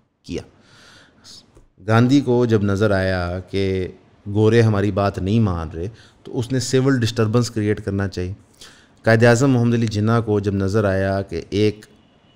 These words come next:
यूनाइटेड सबकॉन्टिनेंट के अंदर मुसलमानों के हकूक़ सेफगार्ड नहीं होंगे, तो उन्होंने कांग्रेस छोड़ के आके दोबारा पाकिस्तान का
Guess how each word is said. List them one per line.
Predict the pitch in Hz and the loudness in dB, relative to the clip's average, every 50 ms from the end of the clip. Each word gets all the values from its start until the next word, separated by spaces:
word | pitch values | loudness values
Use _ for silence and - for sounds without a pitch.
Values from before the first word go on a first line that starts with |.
| _ - | _ -6
यूनाइटेड | 104 107 107 110 110 110 113 117 147 135 117 | -2 2 4 4 4 4 4 2 2 2 2
सबकॉन्टिनेंट | - - 113 101 107 - 110 104 98 - 120 117 117 113 | 0 -2 -2 -4 -4 -4 -4 -4 -2 0 0 0 0 0
के | 113 107 | -2 -2
अंदर | 98 98 107 110 | -2 0 0 0
मुसलमानों | 110 107 98 - - 104 101 98 98 98 101 107 117 113 | 0 -2 -2 -2 -4 -2 -2 -2 0 0 0 0 0 0
के | 113 113 | 0 0
हकूक़ | 101 98 92 - 107 110 107 113 | -2 -2 -2 -2 -2 -2 -2 -4
सेफगार्ड | - - 95 95 92 95 101 104 98 95 95 92 | -4 -4 -4 -4 -4 -4 -4 -4 -4 -4 -4 -4
नहीं | 92 95 107 123 123 120 | -2 0 2 4 4 4
होंगे, | 110 98 90 85 85 92 98 98 | 4 2 0 -2 -4 -6 -8 -8
तो | - - 101 | -6 -6 -6
उन्होंने | 101 98 98 98 101 | -6 -4 -6 -6 -8
कांग्रेस | 98 - 101 98 98 98 95 101 104 98 - - - | -8 -8 -8 -6 -6 -6 -6 -6 -6 -8 -10 -14 -20
छोड़ | - - - - 92 101 110 117 117 123 | -20 -18 -10 -6 -4 -2 -2 -2 -2 -4
के | 113 - 87 90 90 87 90 98 113 - - - - - - - - - - - - _ _ _ _ _ _ _ _ - | -6 -8 -8 -8 -6 -6 -8 -10 -12 -16 -20 -20 -20 -20 -20 -20 -20 -20 -20 -20 -20 _ _ _ _ _ _ _ _ 2
आके | 110 110 110 117 117 110 120 117 | 4 6 6 6 4 4 2 0
दोबारा | 107 104 107 95 104 101 101 117 123 | 0 0 0 2 2 2 4 2 2
पाकिस्तान | 117 120 - - 101 95 - 107 - - - 101 98 104 107 107 | 0 -2 -2 -2 -2 -2 -2 -6 -6 -4 -2 0 0 0 0 -2
का | 98 113 | -2 -4